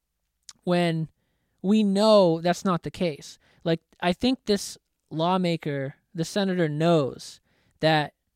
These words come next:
what she's saying is such a moot point, and it's not even a good point, because maybe the smallest hospitals in the world aren't as bid-, aren't as busy, but that's a good thing.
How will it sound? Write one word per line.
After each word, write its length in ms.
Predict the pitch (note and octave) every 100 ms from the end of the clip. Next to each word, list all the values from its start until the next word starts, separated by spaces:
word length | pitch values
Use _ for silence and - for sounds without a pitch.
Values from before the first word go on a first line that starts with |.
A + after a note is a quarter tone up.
| _ _ _
what 180 | E3 F#3
she's 260 | - G3+
saying 480 | - G3+ G3 F#3 E3 -
is 420 | D#3+ D3 - - _ _ _ _ _
such 380 | - - A3+ -
a 80 | F#3+
moot 320 | D#3+ D#3+ E3+ -
point, 460 | - C#3 F3 G#3+ _ _ -
and 100 | E3
it's 160 | -
not 240 | F#3+ F#3+ F#3
even 420 | F#3+ F3 D#3+ D3 _
a 80 | D#3
good 300 | D#3+ E3+ F3+
point, 360 | - C3 B2+ - _ _ _
because 460 | F3+ - F3+ D#3+ - _ _ _ _ _ _ _ _
maybe 540 | D#3+ F#3 G#3+ A3 A3 G3+
the 200 | E3+ F#3
smallest 600 | - F3+ D#3 D#3+ F3 -
hospitals 760 | D#3+ D3 D#3 - F3 E3+ E3+ - _
in 140 | D#3+ D#3+
the 80 |
world 440 | C#3 C#3 D#3 D#3 E3 _
aren't 260 | D3 D3+ G3
as 160 | D#3+
bid-, 280 | D3 C#3 C3+ _ _ _ _ _ _ -
aren't 260 | E3 F#3+
as 180 | E3+ D#3
busy, 480 | D3 C3+ D#3 G3+ A3+ _
but 240 | F3 D#3 - _ _ _ _
that's 280 | C3+ C#3 -
a 60 | D#3
good 340 | D3+ D3+ D#3
thing. 360 | - F#3+ A3+